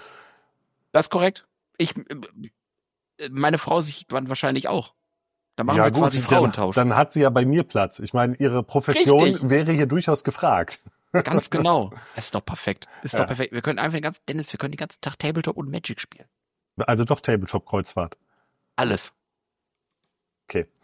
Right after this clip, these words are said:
Speaker 1: Es gibt
Speaker 2: Gut.
Speaker 1: übrigens, wer das nicht weiß, es gibt eine Tabletop-Kreuzfahrt.
Speaker 2: Fände ich unglaublich teuer, würde ich aber gerne mal machen. Ich möchte aber gerne nach Nottingham in die, in die, äh, Warhammer World. Hab mal lustig, spaßeshalber geguckt, wie man da
Speaker 1: Vielleicht
Speaker 2: hinkommt.
Speaker 1: machen wir das mal nächstes Jahr, Dennis.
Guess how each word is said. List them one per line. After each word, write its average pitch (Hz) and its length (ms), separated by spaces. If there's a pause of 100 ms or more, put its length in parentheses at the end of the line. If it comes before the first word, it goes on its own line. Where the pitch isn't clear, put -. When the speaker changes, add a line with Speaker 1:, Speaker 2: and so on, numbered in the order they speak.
(220)
Speaker 1:
Es - 40
gibt 202 140
Speaker 2:
Gut. 156 100
Speaker 1:
übrigens, 123 220
wer 123 80
das 123 100
nicht 107 140
weiß, 139 120
es 120 60
gibt - 120
eine 143 40
Tabletop-Kreuzfahrt. 98 800 (240)
Speaker 2:
Fände 117 300
ich - 160 (120)
unglaublich 127 500
teuer, 117 360
würde 104 140
ich 98 80
aber 98 120
gerne 90 200
mal 85 80
machen. 82 240
Ich 80 100
möchte 139 220
aber 113 100
gerne 113 200
nach 87 60
Nottingham 104 500
in 101 60
die, 98 180
in 98 180
die, 95 160
äh, 98 60 (140)
Warhammer 104 380
World. 101 300
Hab 107 180
mal 123 180
lustig, 113 460
spaßeshalber 117 580
geguckt, 104 340
wie 113 40
man 107 120
da 95 60
Speaker 1:
Vielleicht 131 260
Speaker 2:
hinkommt. 139 100
Speaker 1:
machen 143 240
wir 135 100
das 127 300
mal 104 120
nächstes 95 320
Jahr, 85 140
Dennis. 78 340